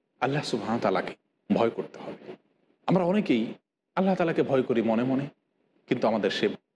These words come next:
ভয় প্রকাশ হয় না আমাদের কাজে কর্মে, প্রকাশ্যে, আচরণে। আবার আমরা অনেকে বাহ্যিকভাবে বা প্রকাশ্যে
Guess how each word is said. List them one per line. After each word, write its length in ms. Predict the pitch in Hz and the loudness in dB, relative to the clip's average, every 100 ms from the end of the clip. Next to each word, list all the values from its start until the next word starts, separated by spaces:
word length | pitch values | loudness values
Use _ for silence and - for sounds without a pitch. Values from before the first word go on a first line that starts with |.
| _ | _
ভয় 200 | 113 127 | 0 2
প্রকাশ 480 | 113 143 - 190 170 | 0 -4 -2 -2 0
হয় 160 | - 127 | 0 2
না 80 | 110 | 2
আমাদের 260 | 104 101 | 2 0
কাজে 260 | - 110 110 | 0 0 0
কর্মে, 320 | 117 110 117 | 2 2 2
প্রকাশ্যে, 540 | - 110 127 - 135 139 _ _ _ - | 2 0 0 0 -2 -2 _ _ _ -2
আচরণে। 520 | 135 156 156 156 156 - _ _ _ _ _ _ | 0 2 2 -2 -8 -14 _ _ _ _ _ _
আবার 200 | 151 190 | 0 2
আমরা 160 | 190 185 | 2 2
অনেকে 380 | 175 175 165 - _ _ _ - | 2 2 2 0 _ _ _ -2
বাহ্যিকভাবে 760 | 233 139 - 170 123 120 107 - _ _ _ _ _ _ - | 0 0 0 -2 0 0 0 -4 _ _ _ _ _ _ -4
বা 100 | 120 | -2
প্রকাশ্যে 600 | 185 175 196 - 131 | -2 -4 -4 0 0